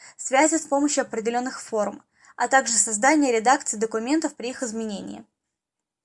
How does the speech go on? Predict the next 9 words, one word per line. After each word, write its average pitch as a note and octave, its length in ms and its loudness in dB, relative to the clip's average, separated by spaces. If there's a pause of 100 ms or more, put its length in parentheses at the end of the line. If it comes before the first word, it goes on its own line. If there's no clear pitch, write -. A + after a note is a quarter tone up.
(1600)
Инкорпорация C#4+ 640 4
справочной C#4 560 2
системы B3 560 -4
может D4 320 0
быть B3 160 -8
произведена A#3 640 -2
по C4 140 -2
запросу A#3+ 480 2
пользователя A3+ 760 -6